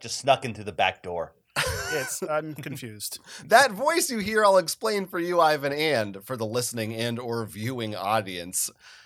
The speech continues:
Speaker 3: That's a very special voice because on today's show, we're not gonna just be dual judges. We're gonna be triple judges.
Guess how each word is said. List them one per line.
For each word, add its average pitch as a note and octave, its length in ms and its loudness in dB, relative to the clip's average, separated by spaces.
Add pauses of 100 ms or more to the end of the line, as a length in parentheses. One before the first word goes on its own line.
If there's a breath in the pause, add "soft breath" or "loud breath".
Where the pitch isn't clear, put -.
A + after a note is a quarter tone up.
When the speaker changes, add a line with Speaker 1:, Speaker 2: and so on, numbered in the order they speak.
Speaker 3:
That's - 460 2 (320)
a C#3+ 80 4
very D3+ 260 4
special C3+ 360 2
voice A#2 320 -2
because B2 360 -2
on C3+ 180 0
today's E3+ 300 -2
show, D3 400 4
we're C3+ 120 -2
not F3+ 240 2
gonna D#3 140 -2
just C3+ 260 -2
be B2+ 160 -6
dual A#2+ 400 -4
judges. F2 680 -8 (420 soft breath)
We're - 120 -4
gonna A3+ 180 0
be D#3 180 -4
triple A#2+ 420 -4
judges. F2 720 -4